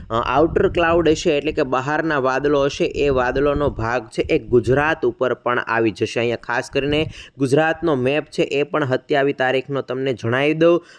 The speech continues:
તો ગુજરાત ઉપર મિત્રો આ સિસ્ટમનો ભાગ છે એ સત્યાવીસ તારીખે આવી જશે અને ગુજરાત ઉપર આ સિસ્ટમનો ભાગ આવશે. એમને કારણે સત્યાવીસ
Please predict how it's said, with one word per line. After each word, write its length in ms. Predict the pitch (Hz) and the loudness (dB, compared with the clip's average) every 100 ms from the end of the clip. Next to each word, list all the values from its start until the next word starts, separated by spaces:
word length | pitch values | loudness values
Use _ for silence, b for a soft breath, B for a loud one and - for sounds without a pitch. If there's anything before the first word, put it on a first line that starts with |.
| - | -4
તો 100 | 160 | 0
ગુજરાત 580 | 123 135 143 170 180 175 | 2 4 4 4 2 0
ઉપર 280 | 160 170 | 0 0
મિત્રો 460 | 151 156 160 165 170 B - | 0 0 2 2 0 B -4
આ 120 | 147 | -2
સિસ્ટમનો 600 | - 147 - 165 165 156 | 0 -4 -2 0 2 2
ભાગ 400 | 113 120 139 143 | 0 -2 0 0
છે 160 | - 180 | 0 -2
એ 140 | 156 | -2
સત્યાવીસ 580 | 127 127 - 143 139 139 117 | -2 -2 -2 0 2 0 -2
તારીખે 340 | 123 123 - 147 | -2 -2 -2 -6
આવી 360 | - 120 147 | -2 0 0
જશે 360 | 147 156 - 180 | 2 0 2 0
અને 240 | 131 143 | 0 -2
ગુજરાત 540 | 110 113 120 147 156 147 | -2 -2 0 0 -2 -4
ઉપર 280 | 147 165 | -2 -2
આ 200 | 170 - | -2 -4
સિસ્ટમનો 600 | 131 131 - 135 131 135 | -4 -6 -6 -6 -4 -4
ભાગ 360 | 104 107 117 113 | -4 -2 -2 0
આવશે. 500 | 113 151 - 196 - B B - | 0 0 2 0 -2 B B -6
એમને 420 | 160 175 190 196 | -2 0 0 0
કારણે 400 | 190 165 165 170 135 | 0 0 0 -2 -2
સત્યાવીસ 540 | 139 - 160 156 160 | -2 0 0 2 0